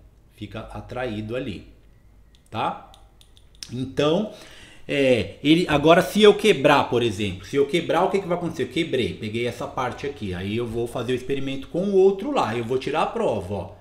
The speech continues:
Quer dizer, aqui ele tá repelindo e aqui ele tá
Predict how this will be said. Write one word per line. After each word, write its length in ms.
Quer 120
dizer, 160
aqui 360
ele 140
tá 180
repelindo 680
e 100
aqui 340
ele 160
tá 540